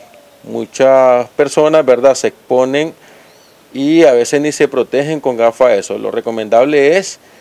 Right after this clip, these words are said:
eh, ponerse sus lentecitos o gafitas de sol. ¿Para qué? Para evitar la propagación de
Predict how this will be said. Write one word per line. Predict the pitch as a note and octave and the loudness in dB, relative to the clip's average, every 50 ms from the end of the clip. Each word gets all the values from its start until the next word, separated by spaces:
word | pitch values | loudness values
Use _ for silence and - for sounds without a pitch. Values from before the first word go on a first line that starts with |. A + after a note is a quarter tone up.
| - - - _ - - _ _ _ _ _ _ _ _ _ - | -20 -20 -20 _ -20 -20 _ _ _ _ _ _ _ _ _ -10
eh, | - G#2+ G#2 G2+ F#2+ - | -6 -4 -4 -4 -4 -6
ponerse | G#2+ G#2 G2+ G#2+ G#2 - D3 | -8 -8 -8 -8 -10 -10 -12
sus | - - E3 D3+ | -10 -8 -6 -4
lentecitos | D#3+ D3+ D3+ - D3 C#3+ - D#3+ D3+ - E3+ D#3 D3+ D3+ D3+ D#3 - - - | -4 -4 -4 -6 -6 -6 -6 -6 -6 -4 -2 0 0 0 0 -2 -6 -8 -6
o | A#2+ B2+ C#3 D#3 E3+ E3 - A#2+ | -4 -2 0 0 -2 -4 -6 -8
gafitas | A2+ A2 A2 G#2+ - A2+ G#2+ - - B2+ C3 | -6 -6 -6 -6 -6 -12 -6 -2 -2 0 0
de | D3+ D#3 | 0 -2
sol. | - - D#3+ F3 F#3+ | 0 0 0 -2 0
¿Para | - D#3 C3 B2 B2 | 0 0 2 2 0
qué? | B2 - F#3+ D#3+ | 0 0 -2 -2
Para | - - C#3 B2+ B2 | 0 0 2 2 2
evitar | A2+ A2 A2 - - F#3 F#3+ E3+ D#3+ - - - - _ _ _ _ _ _ _ | 0 -2 -4 0 0 0 0 0 -4 -10 -20 -20 -20 _ _ _ _ _ _ _
la | - A#2 A#2 A2+ | -2 -2 -2 0
propagación | - B2 B2 A#2+ - A#2+ A2 G#2+ - - D#3+ D#3+ D#3+ E3 - _ _ _ _ _ _ _ _ _ _ _ _ - G#2+ | 0 -2 -2 0 2 2 2 2 2 2 0 -2 -2 -6 -16 _ _ _ _ _ _ _ _ _ _ _ _ -14 -4
de | A2 B2+ C3+ C#3 C#3+ D3 D3+ D3+ D3+ - - | -2 0 2 2 2 2 2 0 -2 -4 -8